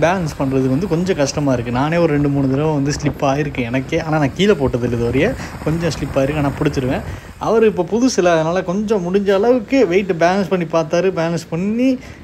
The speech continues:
கிட்டத்தட்ட அப்படியே கொஞ்சம் கொஞ்சமா கொண்டு போய் வண்டி கீழே போட்டாரு. போட்டதுல வந்து நமக்கு right side handle, right side வந்து நமக்கு வந்து brake lever வந்து உடைஞ்சு போச்சு.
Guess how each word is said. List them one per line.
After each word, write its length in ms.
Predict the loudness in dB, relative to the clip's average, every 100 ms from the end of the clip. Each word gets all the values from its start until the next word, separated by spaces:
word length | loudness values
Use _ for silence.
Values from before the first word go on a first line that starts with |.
| -4
கிட்டத்தட்ட 360 | -2 0 2
அப்படியே 460 | 4 4 4 2 -2
கொஞ்சம் 280 | -2 2 2
கொஞ்சமா 240 | 2 0
கொண்டு 200 | 0 0
போய் 100 | 0
வண்டி 280 | 0 0 -2
கீழே 200 | 0 0
போட்டாரு. 580 | 0 -2 -4 -2 0 0
போட்டதுல 460 | 0 0 0 2 2
வந்து 260 | 2 0
நமக்கு 260 | 0 0 0
right 200 | 0 0 0
side 320 | 2 2 -2 -6 -18 -20 -20 -10 0
handle, 800 | 2 4 4 6 6 4 2 -4 -6 -6 -4
right 160 | 0 2 2
side 200 | 2 2
வந்து 540 | 2 4 4 4 2 0 -2 -2
நமக்கு 260 | 0 0 0
வந்து 180 | -2 0 0
brake 300 | 0 0 2
lever 240 | 4 4
வந்து 200 | 2 2
உடைஞ்சு 300 | 2 2 2 0
போச்சு. 320 | -2 0 -2